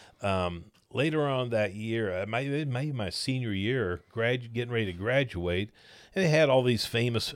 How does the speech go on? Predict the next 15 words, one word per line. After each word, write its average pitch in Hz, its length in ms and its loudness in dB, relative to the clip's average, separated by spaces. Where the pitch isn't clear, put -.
all 123 160 6
these 120 160 4
people 113 460 2
that 101 120 2
everybody 113 380 2
knew. 104 440 -2
They're 107 220 0
involved 98 500 4
in 98 120 -2
all 101 180 4
the 101 140 0
different 101 380 0
things. 98 580 -2
And, 104 300 2
uh, 95 220 4